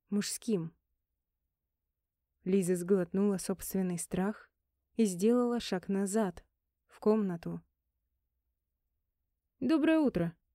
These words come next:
сказал Володя спокойно. Он чуть нахмурился, явно заметив ее реакцию,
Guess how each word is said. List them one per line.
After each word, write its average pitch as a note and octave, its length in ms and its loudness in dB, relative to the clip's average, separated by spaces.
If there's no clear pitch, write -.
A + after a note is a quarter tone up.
сказал F#3+ 500 0
Володя F#3+ 400 2
спокойно. G3 720 0
Он C#4+ 160 4
чуть C4+ 200 4
нахмурился, A#3 760 4
явно G3+ 400 4
заметив G3 480 2
ее F#3 260 2
реакцию, F#3 720 0